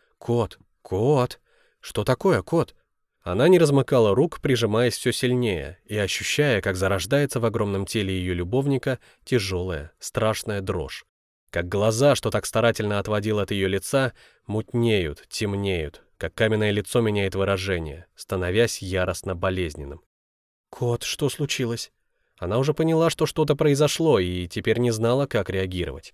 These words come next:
Ослепляющая радость от встречи постепенно уходила, давая место недоумению и страху. Не его она боялась, нет, за него.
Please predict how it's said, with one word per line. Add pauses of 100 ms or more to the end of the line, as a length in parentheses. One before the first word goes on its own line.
(120)
Ослепляющая
радость
от
встречи
постепенно
уходила, (120)
давая
место
недоумению
и
страху. (200)
Не
его
она
боялась,
нет, (100)
за
него.